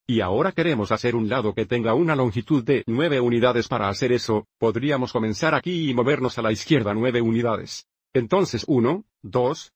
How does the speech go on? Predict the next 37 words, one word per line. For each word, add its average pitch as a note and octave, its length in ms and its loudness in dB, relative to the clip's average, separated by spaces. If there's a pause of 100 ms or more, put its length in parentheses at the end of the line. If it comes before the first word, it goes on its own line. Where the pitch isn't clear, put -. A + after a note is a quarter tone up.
(120)
tres, B2+ 420 0 (120)
cuatro, A2+ 440 0 (160)
cinco, C#3+ 560 0 (180)
seis, - 680 -2 (140)
siete, C3+ 540 -4 (180)
ocho, A#2 360 0 (240)
nueve. G2+ 500 0
Así D#3+ 320 -2
que C#3 120 -4
aquí D#3 280 -2
estaría A#2+ 440 0
el G#2+ 140 0
tercer B2+ 440 -2
lado A2 320 2
que F#2+ 120 0
tiene D#3 280 2
una D3+ 220 2
longitud B2+ 540 0
de A2 120 0
nueve A#2 300 2
unidades, A#2+ 720 0 (240)
por B2 180 0
lo B2+ 160 0
que A#2+ 140 0
ahora A2 240 2
se A#2 160 -2
han C#3 100 -2
cumplido A2+ 500 -4
las F#2 200 -2
condiciones. A#2+ 840 -4 (360)
Y A#2 160 2
ahora A#2 360 0
queremos D3 420 0
seleccionar A#2 560 -2
un A#2 160 0
vértice C3 440 -2
más. A2 360 -4